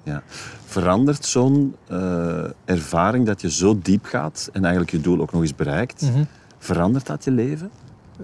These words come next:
Speaker 2: Oh, dat heeft zeker mijn leven veranderd, die Pacific Crest Trail.
Speaker 1: In
Speaker 2: Ja.
Speaker 1: welke zin?
Speaker 2: Voor mij de voornaamste les dat ik toen geleerd heb, bl-, blijft, ehm, ja, dat het leven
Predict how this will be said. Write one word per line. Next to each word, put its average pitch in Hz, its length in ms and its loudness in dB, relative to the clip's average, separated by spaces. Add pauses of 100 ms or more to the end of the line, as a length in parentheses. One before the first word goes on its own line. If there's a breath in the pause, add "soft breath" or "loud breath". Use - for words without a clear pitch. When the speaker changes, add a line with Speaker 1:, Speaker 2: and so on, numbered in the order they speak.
(260)
Speaker 2:
Oh, 139 160 0
dat 156 180 4
heeft 160 320 4
zeker 175 220 0
mijn 165 120 4
leven 156 240 2
veranderd, 131 340 2
die 120 100 -4
Pacific 120 380 -2
Crest 120 260 -2
Trail. 117 320 -4
Speaker 1:
In 95 80 -2
Speaker 2:
Ja. 92 60 2
Speaker 1:
welke 127 240 4
zin? 92 240 -2 (1040 loud breath)
Speaker 2:
Voor 143 160 0
mij 160 220 4
de 143 100 2
voornaamste 147 520 0
les - 540 0 (340)
dat 135 120 4
ik 123 120 0
toen 147 600 2 (140)
geleerd 131 400 2
heb, 151 120 4 (320)
bl-, 139 80 -4 (140)
blijft, 131 880 0
ehm, 120 460 0 (800 soft breath)
ja, 131 320 4
dat - 500 -4 (360)
het - 140 -6
leven 143 520 4